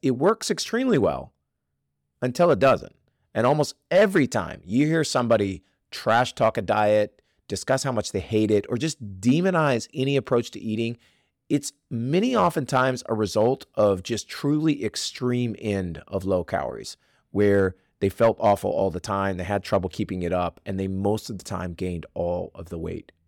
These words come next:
back. So today's podcast is dedicated solely to just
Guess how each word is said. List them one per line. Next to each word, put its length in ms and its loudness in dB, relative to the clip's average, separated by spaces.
back. 360 -12
So 180 -2
today's 380 -2
podcast 560 2
is 260 0
dedicated 800 0
solely 880 0
to 160 -14
just 480 -2